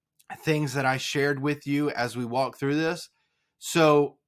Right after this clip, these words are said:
drop something in the comment if you're work-, if you're looking at this on YouTube, if you're listening to it on a podcast, send me an email at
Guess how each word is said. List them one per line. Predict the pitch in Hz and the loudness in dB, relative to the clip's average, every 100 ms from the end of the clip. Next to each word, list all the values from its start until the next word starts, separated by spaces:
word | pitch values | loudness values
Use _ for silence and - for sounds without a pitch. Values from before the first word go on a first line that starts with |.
| _ _ _ _ _ _ _ - | _ _ _ _ _ _ _ -18
drop | 139 139 156 180 | -6 0 0 2
something | 196 175 170 | 0 0 0
in | 160 | -2
the | |
comment | 156 151 143 139 | 0 0 0 -2
if | 131 | -6
you're | 131 | -6
work-, | 131 135 - | -4 -4 -4
if | 127 | -6
you're | 117 131 | -4 -2
looking | 139 135 | -2 -2
at | 131 | -6
this | 131 131 | -6 -6
on | 127 | -6
YouTube, | 127 131 - 131 123 | -4 -4 -4 -4 -4
if | 117 110 | -6 -6
you're | 127 | -4
listening | 170 160 165 147 | -4 -4 -6 -6
to | 160 151 | -4 -2
it | |
on | 139 127 | -2 -4
a | |
podcast, | - - 135 139 - 135 135 127 - _ _ _ _ _ | -6 -6 -4 -4 -4 -2 -2 -6 -14 _ _ _ _ _
send | - - 185 | -10 0 0
me | 185 | 2
an | 175 | -2
email | 131 147 156 147 143 | -2 -4 -2 -2 -2
at | - 120 120 - | -2 -2 -4 -8